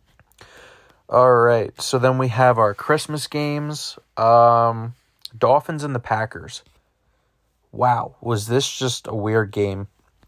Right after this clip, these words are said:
Um, lot of turnovers. I'll say this, Dolphins fans, Tua is not the answer for your team. He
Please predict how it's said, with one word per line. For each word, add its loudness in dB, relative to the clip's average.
Um, 2
lot 2
of -6
turnovers. 2
I'll 2
say -2
this, -2
Dolphins 0
fans, -4
Tua 0
is -4
not 0
the -10
answer -6
for -12
your -4
team. -10
He -4